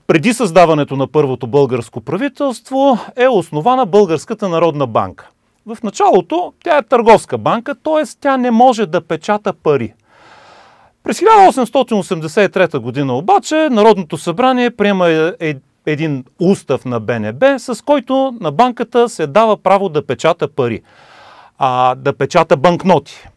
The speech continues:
Тъй като хората тогава нямат много голямо доверие в банкнотите, а, банката е задължена свободно да обменя банкнотите в злато. Тоест, банкнотите всъщност са заместител на златните монети.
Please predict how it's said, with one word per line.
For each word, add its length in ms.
Тъй 120
като 220
хората 380
тогава 380
нямат 340
много 180
голямо 300
доверие 400
в 200
банкнотите, 840
а, 600
банката 480
е 60
задължена 680
свободно 640
да 140
обменя 540
банкнотите 880
в 200
злато. 520
Тоест, 320
банкнотите 640
всъщност 400
са 100
заместител 580
на 140
златните 560
монети. 500